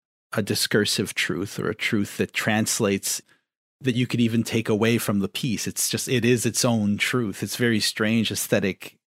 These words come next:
beauty. But it seems like spirituality or magic and art share this. It's that the only thing more important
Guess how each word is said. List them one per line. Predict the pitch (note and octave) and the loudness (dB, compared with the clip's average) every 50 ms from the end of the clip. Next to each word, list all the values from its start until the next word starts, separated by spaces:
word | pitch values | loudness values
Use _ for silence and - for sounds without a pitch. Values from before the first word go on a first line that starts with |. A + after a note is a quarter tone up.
| - C#3+ | -8 -4
beauty. | C3+ A2+ A2+ A#2 A#2+ G#2+ F#2 G2+ G#2 - _ _ _ _ _ _ _ _ _ _ | -2 2 2 2 2 2 0 -2 -4 -8 _ _ _ _ _ _ _ _ _ _
But | - C3+ A#2 C3 C3+ B2+ C3 - - _ _ _ _ _ _ _ _ _ _ _ _ - | -4 2 4 4 4 4 2 0 -8 _ _ _ _ _ _ _ _ _ _ _ _ 2
it | D#3+ D#3+ C3+ | 2 2 4
seems | - - - G3+ G3+ G3+ D#3+ C#3+ | 2 6 8 8 8 8 8 8
like | D#3 D3 C#3 - - - _ _ _ _ _ | 6 6 4 2 -6 -14 _ _ _ _ _
spirituality | - - - - - D#3+ E3 E3+ - - D3+ C#3 C3 C3 D3 D3 D3 B2+ A2+ G#2 | -8 -6 -6 0 4 4 4 4 4 4 4 6 6 6 6 6 6 6 4 4
or | G#2 G#2 | 4 4
magic | G#2 A2 A#2 A#2+ B2+ B2+ A2 A2 A2+ G#2 - - - | 4 6 6 6 4 4 4 4 2 2 2 -2 -4
and | B2+ A#2 A2 G2 | -2 -2 -2 0
art | F#2+ A#2+ C3 B2+ A2+ A2 A2 | 2 2 4 4 4 2 2
share | - - - - - B2 A#2 A2+ A2 | 0 0 0 2 2 2 2 2 2
this. | G2+ A#2 C#3 B2 G2+ G2 G2 - - | 2 2 2 2 2 0 -2 -4 -4
It's | G#2+ G#2+ - - | -6 -6 -6 -2
that | - A#2+ A2 G#2+ G#2 - - _ _ _ _ _ _ _ | 2 2 2 2 2 -2 -10 _ _ _ _ _ _ _
the | - B2+ C3 C#3+ | 0 2 4 6
only | D#3 F3 F3+ F3+ E3 D3 | 6 8 8 6 6 4
thing | - - - E3 D#3 D3+ C#3 | 2 0 2 4 4 6 6
more | C3+ C3 C3+ C#3+ C3+ | 6 8 8 6 6
important | C3 A#2+ A#2 - - - F#3 F3+ - E3 B2+ G#2+ | 6 4 2 2 2 2 2 4 4 2 2 2